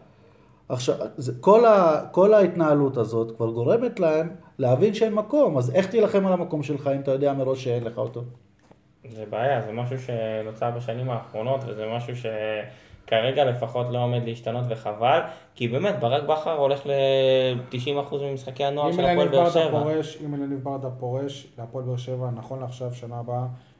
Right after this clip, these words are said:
Speaker 3: אין אף שחקן בית בסגל ש-, שמשחק.
Speaker 1: יהיה לך את דוד זאדה.
Speaker 3: שמונה עשרה שמשחקים. הלוואי שיהיה, כן. בלי קשר לקורות, אני רוצה את, אה, דוד זאדה.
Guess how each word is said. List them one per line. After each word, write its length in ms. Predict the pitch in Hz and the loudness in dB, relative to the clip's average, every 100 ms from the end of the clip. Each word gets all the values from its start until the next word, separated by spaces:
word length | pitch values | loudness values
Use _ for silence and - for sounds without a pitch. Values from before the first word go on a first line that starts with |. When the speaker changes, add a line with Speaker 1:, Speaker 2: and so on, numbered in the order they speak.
| 127 | -10
Speaker 3:
אין 140 | 127 | -6
אף 200 | 135 139 - | -6 -8 -12
שחקן 340 | 120 - 127 113 | -12 -8 -6 -6
בית 420 | 117 117 120 120 - _ _ _ - 113 | -6 -6 -6 -10 -18 _ _ _ -20 -14
בסגל 1000 | 117 117 113 110 - - - 139 143 127 | -10 -10 -10 -14 -16 -14 -10 -6 -6 -6
ש-, 140 | - 123 | -8 -10
שמשחק. 800 | - 127 123 - - 151 123 - - - | -8 -8 -6 -8 -8 -8 -8 -12 -8 4
Speaker 1:
יהיה 120 | 165 | 4
לך 120 | 180 | 6
את 120 | 151 | 4
דוד 100 | 135 | 4
זאדה. 120 | 131 | 2
Speaker 3:
שמונה 140 | 123 117 | 4 4
עשרה 240 | - 131 | 2 -4
שמשחקים. 840 | 123 123 120 117 117 - 120 180 185 - - _ _ | -8 -6 -6 -6 -12 -16 -12 -8 -8 -10 -20 _ _
הלוואי 440 | 139 156 170 302 | -2 0 2 2
שיהיה, 380 | 320 294 285 269 | 0 -2 -2 -4
כן. 240 | - 247 262 - - _ _ | -2 -2 -4 -10 -20 _ _
בלי 460 | 127 180 240 254 247 | -4 0 2 2 2
קשר 240 | 247 226 202 | 0 0 0
לקורות, 460 | 160 135 135 156 | 0 -2 -4 -2
אני 100 | 185 | -4
רוצה 320 | 214 233 254 | -4 -4 -4
את, 180 | 233 233 | -6 -4
אה, 340 | 190 170 160 147 | -2 0 -2 -2
דוד 340 | 135 135 135 | -2 -2 -2
זאדה. 320 | 135 131 123 | 0 0 0